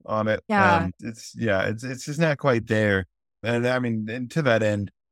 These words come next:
Speaker 1: there's not really any interesting discussion of, of mental health or mental illness or anything in this. Like,
Speaker 2: I mean,
Speaker 1: the,
Speaker 2: there's
Speaker 1: the,
Speaker 2: this,
Speaker 1: you know,
Speaker 2: there's
Speaker 1: the, the bad
Speaker 2: Jerry.
Speaker 1: guy is just evil. Like,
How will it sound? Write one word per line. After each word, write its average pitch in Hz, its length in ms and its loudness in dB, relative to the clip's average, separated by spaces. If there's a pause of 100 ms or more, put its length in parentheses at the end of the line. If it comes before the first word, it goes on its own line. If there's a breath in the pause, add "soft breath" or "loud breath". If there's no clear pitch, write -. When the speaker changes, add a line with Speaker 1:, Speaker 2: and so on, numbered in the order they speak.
(100)
Speaker 1:
there's 139 200 2
not 170 220 4
really 127 300 0
any 110 220 -2
interesting 110 600 -6
discussion 101 580 -2
of, 92 220 -2
of 95 200 -2
mental 92 440 -2
health 90 380 2
or 87 120 -4
mental 87 380 -4
illness 85 400 -4
or 90 120 -4
anything 87 480 -6
in 85 180 -4
this. 82 240 -4 (400)
Like, 92 240 4
Speaker 2:
I 220 60 0
mean, 208 140 -2
Speaker 1:
the, 101 100 4
Speaker 2:
there's 92 220 2
Speaker 1:
the, 110 120 4
Speaker 2:
this, 110 320 -4 (360)
Speaker 1:
you 120 80 0
know, 104 100 4
Speaker 2:
there's 104 380 4
Speaker 1:
the, 190 120 -4
the 185 180 6
bad 151 200 6
Speaker 2:
Jerry. 151 60 -2
Speaker 1:
guy 131 220 4
is 107 300 0
just 107 420 0
evil. 101 440 -10 (160)
Like, 92 400 0